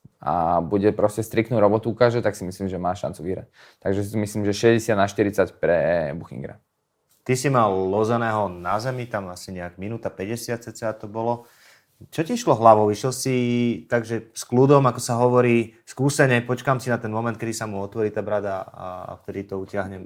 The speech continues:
Speaker 1: Jasné, jasné. Chcel som tam ísť skúsene, chcel som si to postrať, že ľahučko si tam proste vojsť. Trošku možno chybu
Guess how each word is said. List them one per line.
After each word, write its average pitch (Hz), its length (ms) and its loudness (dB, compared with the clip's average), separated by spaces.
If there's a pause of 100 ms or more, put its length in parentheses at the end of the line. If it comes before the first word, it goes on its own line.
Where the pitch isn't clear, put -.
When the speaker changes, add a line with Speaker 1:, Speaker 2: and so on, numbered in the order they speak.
(160)
Speaker 1:
Jasné, 120 400 2
jasné. 107 160 -8
Chcel 175 160 6
som 175 160 6
tam 127 160 8
ísť - 80 -10
skúsene, 131 400 2
chcel 113 240 0
som 117 80 0
si 101 80 -6
to 104 80 -8
postrať, 104 320 2
že 98 80 -2
ľahučko 110 400 2
si - 80 -18
tam 107 160 -2
proste 107 240 -6
vojsť. 107 320 4 (2000)
Trošku 160 380 8
možno 131 240 4
chybu 120 180 2